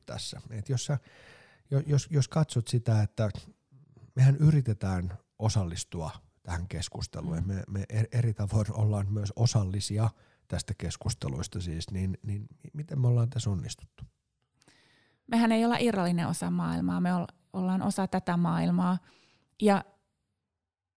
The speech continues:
Speaker 2: vaikea arvioida, ollaanko onnistuttu tai epäonnistuttu. Oleellista on se, että me ollaan siinä mukana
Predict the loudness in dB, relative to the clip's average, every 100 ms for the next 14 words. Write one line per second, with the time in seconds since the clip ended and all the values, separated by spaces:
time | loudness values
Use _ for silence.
0 | -14 -12 0 4 4 6 6 6 6 6
1 | 6 6 4 6 6 8 6 4 -2 0
2 | 0 2 2 2 4 4 4 2 0 -2
3 | -6 _ -4 -4 _ _ _ 4 6 6
4 | 2 0 0 0 -2 0 0 2 2 2
5 | 2 4 6 4 2 -4